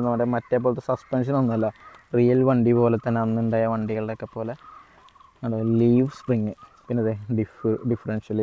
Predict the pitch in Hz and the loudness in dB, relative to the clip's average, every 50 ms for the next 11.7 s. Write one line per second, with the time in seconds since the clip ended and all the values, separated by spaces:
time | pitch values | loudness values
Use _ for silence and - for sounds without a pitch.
0 | 107 104 113 110 110 110 107 107 107 110 110 110 117 113 113 110 101 104 104 - | 0 0 0 0 0 0 -2 -2 -2 -2 0 2 2 2 2 2 0 -2 -4 -4
1 | - _ _ - - - - - - - 120 117 117 117 113 113 110 107 107 107 | -8 _ _ -20 -20 -20 -20 -16 -8 -6 -2 -2 0 0 0 0 0 0 0 0
2 | 107 107 101 113 110 104 113 113 113 113 113 110 - 120 117 113 107 113 113 113 | -2 0 0 2 2 2 2 2 2 2 2 0 0 -2 -2 0 0 0 0 0
3 | 113 - 123 120 110 107 110 113 110 107 110 107 104 104 104 - 104 104 104 107 | -2 0 0 0 0 0 0 0 0 0 -2 -6 -8 -10 -12 -14 -12 -10 -10 -12
4 | - - 120 120 104 107 - - - - _ - 147 147 151 160 170 160 156 147 | -10 -10 -10 -10 -10 -10 -12 -18 -20 -20 _ -8 -6 -2 0 0 0 0 0 0
5 | 147 147 143 139 139 139 135 135 131 127 127 127 127 127 127 123 120 120 117 113 | -2 -2 -2 -2 -2 -2 0 0 0 2 2 2 2 0 -2 -4 -4 -6 -6 -8
6 | 110 113 113 117 120 120 127 123 - 127 113 110 101 - _ _ _ _ _ _ | -8 -8 -6 -2 0 0 0 -2 -2 -6 -8 -8 -10 -12 _ _ _ _ _ _
7 | - - 117 113 110 113 110 107 107 107 107 110 110 - _ _ - 127 120 - | -8 -4 -2 -2 0 0 -2 -2 -2 -2 -2 -4 -4 -6 _ _ -4 -4 -4 -4
8 | _ _ _ _ _ _ - 127 117 113 - - 113 127 110 - - 120 - - | _ _ _ _ _ _ -2 -2 -2 0 -2 0 0 0 2 2 0 0 0 -4
9 | - - - 123 131 156 - 139 143 127 120 123 107 - - - - - - _ | -12 -6 0 4 6 6 8 8 6 6 6 2 -2 -2 -6 -14 -20 -20 -18 _
10 | - - - _ - _ _ _ - - - - - - 143 156 147 143 127 113 | -16 -16 -16 _ -20 _ _ _ -18 -18 -18 -2 4 8 8 10 10 10 8 6
11 | 113 104 - - - - - - - 143 139 147 156 | 4 0 -2 -8 -16 -20 -12 0 4 6 8 8 8